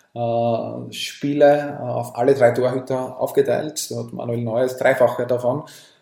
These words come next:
Äh, wie, wie steht's ja dazu, dass, dass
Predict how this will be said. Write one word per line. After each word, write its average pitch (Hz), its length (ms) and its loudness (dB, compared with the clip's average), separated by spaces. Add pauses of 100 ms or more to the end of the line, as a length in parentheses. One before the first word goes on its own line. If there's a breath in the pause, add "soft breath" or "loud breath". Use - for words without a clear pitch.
Äh, 120 60 -8
wie, 120 920 -4 (140)
wie 131 140 -12
steht's 127 240 -8
ja 131 320 0
dazu, 139 420 -2
dass, 127 540 -6
dass - 440 -10